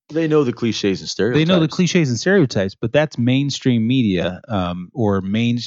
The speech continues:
Speaker 2: headline taglines. We wanna get to the,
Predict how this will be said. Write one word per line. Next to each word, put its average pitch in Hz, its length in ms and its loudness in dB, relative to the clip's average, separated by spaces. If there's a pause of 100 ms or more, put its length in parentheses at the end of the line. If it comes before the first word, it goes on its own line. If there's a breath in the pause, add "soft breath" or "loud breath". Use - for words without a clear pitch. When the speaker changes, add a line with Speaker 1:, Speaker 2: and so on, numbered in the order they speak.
(160)
Speaker 2:
headline 113 720 -2 (720)
taglines. 98 640 -2 (400)
We 175 140 4
wanna 226 240 4
get 151 240 0
to 131 100 2
the, 98 320 0